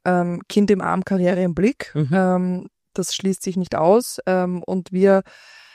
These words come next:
Speaker 1: sehr darauf achten, dass wir eine Community schaffen, wo sich jeder auffängt. Es war für mich immer so schwierig, dass ich mich mit den Themen alleingelassen gefühlt habe. Und so sind ja wir mit Double Duty Dialogues an den Start gegangen und entstanden,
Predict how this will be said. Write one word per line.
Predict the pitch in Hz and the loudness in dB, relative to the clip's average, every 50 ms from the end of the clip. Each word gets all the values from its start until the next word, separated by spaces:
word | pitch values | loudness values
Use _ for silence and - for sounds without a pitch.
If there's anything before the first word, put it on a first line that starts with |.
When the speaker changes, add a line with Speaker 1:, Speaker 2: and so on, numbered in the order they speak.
| _ _ _ _ | _ _ _ _
Speaker 1:
sehr | - - - 202 202 208 | -10 -2 4 4 6 6
darauf | 214 226 220 220 - - - | 6 4 2 2 0 0 -2
achten, | - 175 - - - _ - 214 208 208 208 - _ _ _ | -4 -4 -4 -6 -14 _ -2 0 0 0 0 -2 _ _ _
dass | - 208 202 196 - - - - - - | 0 2 2 2 0 -6 -14 -14 -10 -2
wir | 180 196 214 202 | 2 4 4 4
eine | 208 202 202 | 4 2 0
Community | - - 202 196 208 214 214 - 214 | 0 0 2 2 4 2 2 0 -2
schaffen, | - - 175 175 - - 208 202 190 | -2 -2 -2 -2 -2 -4 -4 -4 -2
wo | 190 196 | -2 -2
sich | 185 202 190 - | -2 -2 -2 -2
jeder | 196 190 190 - | -2 -2 0 0
auffängt. | - 180 170 - - - 165 185 180 - - | 0 -2 -4 -4 -4 -4 -4 -4 -4 -6 -8
Es | 175 - | -6 -2
war | - 175 185 196 202 - - | 0 2 2 2 2 0 -4
für | - - - 196 | -4 0 0 2
mich | 190 202 226 233 - - - - | 4 4 2 2 0 -6 -8 -4
immer | 214 214 208 208 214 | 0 0 2 2 0
so | 202 208 202 | 0 0 -2
schwierig, | - - - 185 185 208 220 220 214 - - | -2 -4 -8 -4 -2 0 0 0 -2 -4 -2
dass | 202 196 | -2 -2
ich | 196 202 196 | 0 0 -2
mich | 196 190 196 | -2 -4 -4
mit | 202 - | -6 -4
den | 214 202 190 | -4 -4 -4
Themen | - 202 196 202 202 202 | -2 -2 0 0 0 0
alleingelassen | - - 185 180 190 175 202 214 214 220 190 175 - 165 - - - 180 | 0 0 0 2 2 2 2 2 2 0 0 -2 -2 -4 -4 -6 -6 -4
gefühlt | 175 175 - - 185 180 170 - | -4 -4 -2 0 0 0 2 0
habe. | 202 202 190 | 0 0 0
Und | 196 190 - | -2 -2 -2
so | - 196 196 202 - - - - | 0 2 2 2 2 0 -4 -6
sind | - - 196 190 180 - - | -2 0 2 2 0 -2 -6
ja | - 190 190 190 180 | -4 0 0 0 0
wir | 165 175 202 220 202 180 175 190 | 0 0 0 2 2 2 2 0
mit | 190 175 175 - | 0 -2 -2 0
Double | 165 165 170 175 | -2 -2 -2 -2
Duty | 170 - 180 - 190 | -4 -4 -2 -2 -2
Dialogues | - 180 165 165 165 185 180 - 185 | -2 0 0 0 0 -2 -4 -4 -4
an | 180 | -4
den | 180 175 | -4 -4
Start | - 175 156 170 - | -4 -4 -4 -4 -4
gegangen | - 185 180 180 180 180 180 | -6 -8 -6 -6 -6 -4 -4
und | 190 190 | -4 -2
entstanden, | 190 180 165 - 170 143 156 180 - 190 196 | -4 -4 -4 -4 -4 -4 -4 -4 -4 -4 -4